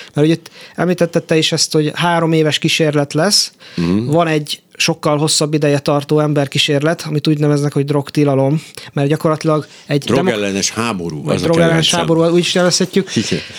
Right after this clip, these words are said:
Speaker 1: Ami gyakorlatilag, hogyha belegondolunk, egy, egy demokratikus társadalomban nem ahhoz kell érv vagy indok, hogy valamit ne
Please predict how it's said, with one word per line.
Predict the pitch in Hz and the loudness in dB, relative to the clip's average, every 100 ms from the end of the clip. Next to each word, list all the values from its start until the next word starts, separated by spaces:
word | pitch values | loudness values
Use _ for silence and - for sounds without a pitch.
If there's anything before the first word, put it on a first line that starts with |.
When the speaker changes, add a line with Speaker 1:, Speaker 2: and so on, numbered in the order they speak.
| - - | -8 -8
Speaker 1:
Ami | - 175 | -2 0
gyakorlatilag, | 202 196 196 185 196 185 190 180 - - | 0 2 0 2 0 2 2 -2 -10 -4
hogyha | 170 185 | -2 0
belegondolunk, | 196 208 208 208 208 | 0 2 4 6 6
egy, | 202 175 | 4 -2
egy | - 160 | -2 0
demokratikus | 196 202 202 - 180 170 | 2 2 0 -4 -2 -2
társadalomban | - 175 - 190 190 190 185 | 0 0 0 2 2 4 4
nem | 202 196 | 4 4
ahhoz | 156 151 | 4 2
kell | - 160 151 151 - - - - | 2 2 2 2 -2 -14 -20 0
érv | 151 147 147 | 2 2 0
vagy | 151 147 | 0 2
indok, | 156 156 147 147 - | 4 4 4 2 0
hogy | - 151 | -2 2
valamit | 156 156 156 151 - - | 2 2 0 -2 -6 0
ne | 151 | 0